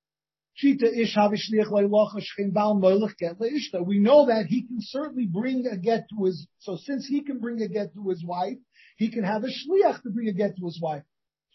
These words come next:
The isha have a shliach lekabbalah. Shechein isha mekabelas kita biyad kabbalah, biyad baila. In other words, we know that. That's, that's certainly a fact. Ish lekabbalah, the isha loy locha mai. What about the reverse? Can an ish make a shliach le,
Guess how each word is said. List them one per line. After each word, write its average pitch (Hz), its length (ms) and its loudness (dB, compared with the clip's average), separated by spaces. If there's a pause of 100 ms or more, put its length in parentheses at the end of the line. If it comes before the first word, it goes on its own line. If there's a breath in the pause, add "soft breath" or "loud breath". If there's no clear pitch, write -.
(160)
The 214 100 0
isha 247 560 4
have 220 280 2
a 226 60 0
shliach 208 400 0
lekabbalah. 247 680 4 (200)
Shechein 202 360 -4
isha 165 280 -6
mekabelas 180 520 -4 (100)
kita 160 200 -8
biyad 190 360 -4
kabbalah, 196 440 2 (280)
biyad 185 220 2
baila. 302 380 4 (480)
In 196 60 0
other 220 100 4
words, 175 100 2 (180)
we 220 180 4
know 269 260 8
that. 202 200 4
That's, 240 320 -2
that's 254 280 0
certainly 254 340 -4
a - 20 -2
fact. - 360 2 (500 loud breath)
Ish 254 320 6
lekabbalah, 226 680 6
the 190 80 0
isha 247 240 -2
loy 214 200 4
locha 208 400 -2
mai. 170 240 -8
What 220 160 0
about 254 240 4
the 233 80 -10
reverse? 214 540 4
Can 190 100 -16
an 202 180 -10
ish 294 320 -2
make 240 220 4
a 214 60 -4
shliach 233 500 0
le, 208 240 -4